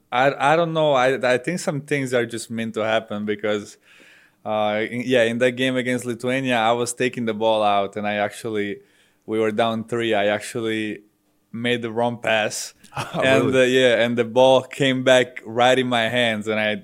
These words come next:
Speaker 1: had no time to think and just shoot. And I hit the backboard, I think, and made it. And it was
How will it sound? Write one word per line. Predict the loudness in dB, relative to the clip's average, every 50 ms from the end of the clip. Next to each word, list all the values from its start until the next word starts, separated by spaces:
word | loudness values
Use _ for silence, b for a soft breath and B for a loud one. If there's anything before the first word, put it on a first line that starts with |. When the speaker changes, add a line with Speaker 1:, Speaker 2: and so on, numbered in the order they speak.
| -4
Speaker 1:
had | -2 -2 -2 -2 -6 _ _
no | -10 -6 -4 -4 -2
time | 0 0 0 0 0 -2
to | -4 -8 -10
think | -6 -2 -2 -2 0 -2
and | -2 -4 -2 -2
just | -2 -2 -2
shoot. | -4 -2 -2 0 0 -2 -4 -6
And | -8 -6 -4 -2
I | -2 -2 -4 -6 -10 _ _ _ _ -20 -20 _
hit | -20 -10 -6 -6 -4 -4
the | -4
backboard, | 0 2 2 2 2 0 0 0 2
I | 2 0
think, | 0 -2 -4 -4 -4
and | -4 -4 -4
made | -4 -2 -2 -2 -2
it. | -4 -4 -6
And | -6 -6 -8
it | -8
was | -8 -8 -10 -10 -14 -18